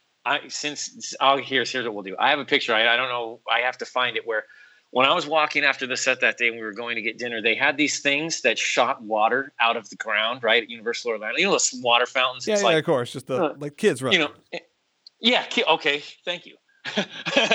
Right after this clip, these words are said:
Speaker 2: Like that type of
Speaker 1: Kids
Speaker 2: thing.
Speaker 1: running.
Speaker 2: You're, you're talking about, like, the, the, the things that just shoot up.
Speaker 1: Yes, yes, yes. Kids running them and Dean Carr. Dean Carr is
Speaker 2: <laughs>
Speaker 1: running
Speaker 2: I
Speaker 1: over
Speaker 2: love
Speaker 1: these
Speaker 2: it.
Speaker 1: things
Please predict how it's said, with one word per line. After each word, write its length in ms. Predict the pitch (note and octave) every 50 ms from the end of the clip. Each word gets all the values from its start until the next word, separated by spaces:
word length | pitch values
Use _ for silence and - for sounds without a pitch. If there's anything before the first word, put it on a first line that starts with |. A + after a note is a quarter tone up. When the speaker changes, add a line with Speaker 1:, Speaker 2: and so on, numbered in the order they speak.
| F#3+ - F#3+
Speaker 2:
Like 120 | F#3+ G3+ -
that 160 | A#3 A#3+ G#3+
type 120 | - G#3 E3+
of 40 | D#3
Speaker 1:
Kids 40 | D#3+
Speaker 2:
thing. 100 | E3+ E3
Speaker 1:
running. 160 | C#3 - -
Speaker 2:
You're, 80 | G3+ A#3
you're 80 | G#3+ F3+
talking 280 | F#3+ F#3 D#3+ D3 D#3+
about, 220 | D3 C#3 C#3 C#3 C3+
like, 180 | D3+ D3+ -
the, 120 | - F#3 F3
the, 160 | D#3 A3 G#3+
the 140 | F3+ G#3+ A3
things 160 | A3 A3 G3+ F3+
that 40 | E3+
just 160 | F3 E3+ -
shoot 180 | - G3 E3+ C3+
up. 60 | G#2+ - - - _ _ - - - _ _ _ _ _ _ _ _ _ - _ _
Speaker 1:
Yes, 440 | - C3 E3+ A3 B3+ C#4 G#3+ - -
yes, 320 | G#3+ A3 A3 G#3 G#3 F#3+ G#3
yes. 320 | G#3 G#3+ G#3+ G3 - -
Kids 340 | - - - A3+ B3 A3 E3
running 260 | E3+ D3+ D3+ D3 D3
them 140 | D3+ D3 D3+ -
and 200 | D#3+ D3+ D3 C#3+
Dean 220 | B2+ C3+ C3+ C#3 C3
Carr. 360 | - - C#3 B2+ G2+ E2+ - - - - - _
Dean 220 | - D3 F3 F#3 -
Carr 320 | - A3+ E3+ E3+ E3+ G#3
is 140 | D#3+ D3 -
Speaker 2:
<laughs> 200 | - - D3+ -
Speaker 1:
running 240 | E3+ E3+ F3 F3 E3+
Speaker 2:
I 60 | F3+ G3
Speaker 1:
over 100 | F3+ F3+
Speaker 2:
love 220 | F#3 F#3 D#3+ D#3
Speaker 1:
these 240 | - - C3 B2+ -
Speaker 2:
it. 40 | F#3
Speaker 1:
things 200 | F3 A#2 A2+ A2+